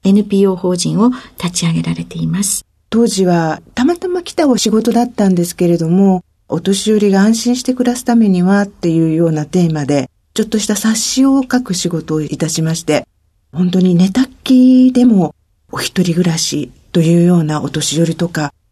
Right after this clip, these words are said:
Speaker 2: 結構いらっしゃって、当時まだ私若くって驚きだったんですね。で、そういう方が、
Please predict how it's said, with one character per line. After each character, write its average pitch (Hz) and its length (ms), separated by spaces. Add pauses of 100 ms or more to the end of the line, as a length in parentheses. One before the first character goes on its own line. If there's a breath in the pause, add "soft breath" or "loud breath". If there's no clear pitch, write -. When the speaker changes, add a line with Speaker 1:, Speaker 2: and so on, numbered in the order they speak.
(120)
Speaker 2:
結 196 160
構 165 160
い 151 80
ら 170 100
っ - 40
し 180 160
ゃ 180 40
っ - 20
て、 170 220
当 214 160
時 196 160
ま 175 140
だ 165 120
私 165 340
若 147 280
く - 120
っ - 20
て - 300 (180)
驚 262 360
き 294 120
だ 285 100
っ 277 60
た 190 160
ん 156 60
で 139 100
す 135 100
ね。 151 160 (180)
で、 208 100
そ 233 160
う 247 60
い 247 80
う 240 80
方 240 320
が、 185 300